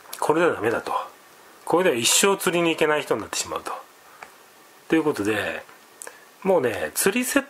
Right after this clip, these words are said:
トをね、もう限界まで減らそうと思ったんですね。そして、別件で買い物に行った帰りとか、例えば三十分、一時間ぐらい、まだ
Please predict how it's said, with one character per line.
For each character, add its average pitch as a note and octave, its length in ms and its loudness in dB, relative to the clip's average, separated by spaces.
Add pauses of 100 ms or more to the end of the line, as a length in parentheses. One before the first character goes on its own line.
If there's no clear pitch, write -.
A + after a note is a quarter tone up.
ト B2 120 4
を G2 60 -4
ね、 - 220 -8 (240)
も A#2 180 -4
う G#2 80 -6
限 G#3+ 240 0
界 A3+ 240 0
ま A#3 160 2
で C3 80 0
減 A#2+ 160 0
ら C#3+ 100 4
そ D#3 120 -2
う A2+ 60 -2
と - 140 -8 (760)
思 A#2+ 140 0
っ A2+ 80 -4
た - 120 -10
ん - 40 -16
で - 60 -12
す - 120 -2
ね。 G#3+ 120 -2 (400)
そ E3 140 -2
し - 100 -4
て、 D#3 460 2 (640)
別 C#3+ 240 2 (100)
件 A#3+ 220 2
で A3 80 2
買 - 240 0
い G#3+ 40 0
物 A3 220 2
に A3 100 2
行 G#3 80 -4
っ - 20 -16
た F#3+ 100 0
帰 F3 240 4
り F3 80 -6
と - 100 -8
か、 - 300 -4 (280)
例 D#3 120 2
え - 20 2
ば B2+ 60 2
三 G#3 240 2
十 A#3 100 -4
分、 C3+ 180 0
一 A#2+ 180 0
時 C3 60 0
間 C3 160 2
ぐ C3 60 4
ら G#2+ 80 0
い、 - 20 -6
ま D#3 140 2
だ G2+ 300 -2